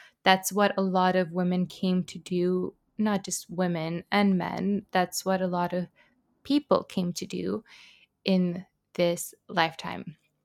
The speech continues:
Because during this time, we have a lot of opportunities and a lot of space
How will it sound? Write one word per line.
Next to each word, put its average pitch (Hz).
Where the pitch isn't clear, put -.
Because 220
during 214
this 208
time, 185
we 208
have 185
a 190
lot 190
of 226
opportunities 190
and 185
a 185
lot 180
of 208
space 185